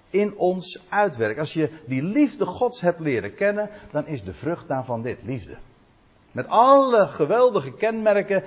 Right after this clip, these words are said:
die daarbij horen. Van vreugde, vrede, geduld, nou ja, noem ze maar op.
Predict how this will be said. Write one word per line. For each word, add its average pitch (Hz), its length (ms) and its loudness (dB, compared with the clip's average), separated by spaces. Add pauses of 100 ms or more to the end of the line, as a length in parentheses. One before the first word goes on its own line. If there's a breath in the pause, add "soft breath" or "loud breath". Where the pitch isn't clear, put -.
(140 loud breath)
die 160 260 -6
daarbij 160 520 4
horen. 98 360 0
Van 110 160 -4
vreugde, 151 460 0
vrede, 165 400 0
geduld, 175 520 -2
nou 165 180 -2
ja, 98 200 -6
noem 127 180 -8
ze 92 100 -12
maar 82 180 -12
op. - 260 -10